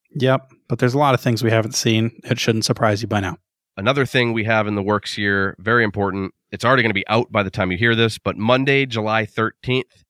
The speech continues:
Speaker 2: we are on an episode of Whack Brackets. Check out Whack Brackets.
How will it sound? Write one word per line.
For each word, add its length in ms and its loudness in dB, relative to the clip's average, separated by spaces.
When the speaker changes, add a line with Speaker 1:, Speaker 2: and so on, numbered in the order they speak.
Speaker 2:
we 400 0
are 340 2
on 220 0
an 80 0
episode 460 -2
of 300 -8
Whack 520 -2
Brackets. 760 -6
Check 240 -2
out 220 0
Whack 260 0
Brackets. 580 -2